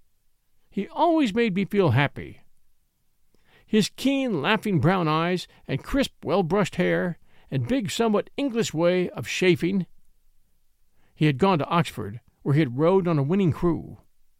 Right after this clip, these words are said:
carried a sense of buoyant prosperity that went with his wiry figure and good, smart London clothes. His face was almost as tawny as an Indian's with the outdoor life that he took care to lead.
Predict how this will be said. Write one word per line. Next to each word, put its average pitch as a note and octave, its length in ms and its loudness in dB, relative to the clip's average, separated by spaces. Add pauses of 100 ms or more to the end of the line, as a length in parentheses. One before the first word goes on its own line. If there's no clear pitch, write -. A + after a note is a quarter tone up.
(640)
carried D#4+ 300 2
a A3 40 0
sense C4 300 -2
of A2 260 -6
buoyant A3+ 360 0
prosperity D#3+ 680 0
that A2+ 140 -8
went E3+ 160 0
with D#3 120 0
his C3 120 -2
wiry F3+ 460 2
figure C3 400 -2
and B2+ 140 -6
good, G3+ 180 -4
smart F3+ 420 -2
London D3 360 2
clothes. A#2+ 600 -4 (680)
His C#3 160 -2
face C#4 300 2
was C#3+ 140 0
almost G#3 340 2
as C#3+ 100 -2
tawny F#3+ 360 0
as F3 140 2
an F3+ 80 -4
Indian's D3+ 600 -2 (120)
with C#3+ 100 -4
the D#3 160 -4
outdoor A3+ 440 0
life C#3 260 -2
that - 100 -4
he C#3 80 0
took E3+ 180 -4
care G3 200 -2
to B2+ 100 -4
lead. C3 420 -4